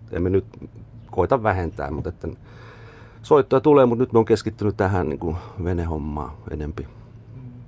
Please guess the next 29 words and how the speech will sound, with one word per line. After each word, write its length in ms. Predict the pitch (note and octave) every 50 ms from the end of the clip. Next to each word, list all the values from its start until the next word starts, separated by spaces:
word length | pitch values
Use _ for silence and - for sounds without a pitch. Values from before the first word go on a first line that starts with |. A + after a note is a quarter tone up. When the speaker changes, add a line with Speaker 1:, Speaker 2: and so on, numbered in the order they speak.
| - -
Speaker 1:
Et 80 | E2 - -
tätä 220 | F#2+ F#2 - D#2+
nyt 220 | E2 F#2 F#2+ -
ja 80 | - F#2+
sitten 240 | - G2+ - - F#2+
koulut 320 | A2 G#2+ G2+ G2 F#2+ -
jatkuu 360 | G2+ F#2 E2+ - - F2 E2+
taas 320 | E2 - E2+ D2+ D2+ - - -
elokuussa, 540 | F#2 E2 D#2+ D#2 D2+ D#2 D#2 - - - -
tota 220 | - D#2 - C#2+ C#2
niin, 200 | C2+ A#1 G1+ -
täällä 260 | - D2 - - -
Merenkulun 460 | - F2 D#2 C#2+ - D2+ D2+ B1+ -
opistossa. 540 | C#2 - - - - - C#2+ - - - - - - - - - - - - - - - - - - - - - - - - -
Speaker 2:
Tota, 360 | E3 D#3+ D3 - D#3 D3 C#3+ - - - - - - - - -
jos 160 | D#3 D3+ -
palataan 460 | - - F3+ F#3 F3+ E3 - C3+ C3 -
tähän 240 | - C3+ C3+ B2+ F#2
alukseen, 680 | - D3 D3 D3+ D3 - - - - B2+ B2 B2 B2+
niin 180 | B2 B2 A#2+ - - - - - -
kuinka 220 | - - E3+ E3+ - -
paljon 240 | D#3+ C3 B2+ B2+
tässä 280 | - B2+ B2+ - - C3+
nyt 180 | B2 A#2+ A2 -
lähipäiville 720 | C#3 C#3 C3 B2 - B2 A#2 A2+ G#2 A2+ G#2+ G#2 A2 G#2+
on 100 | G#2 A2
noita 260 | A#2 A2+ A2 A#2+ G#2
varauksia 640 | A#2+ A#2+ G#2+ G#2+ D#2+ B2+ B2+ - - - - - -
tehty? 360 | - - - - - -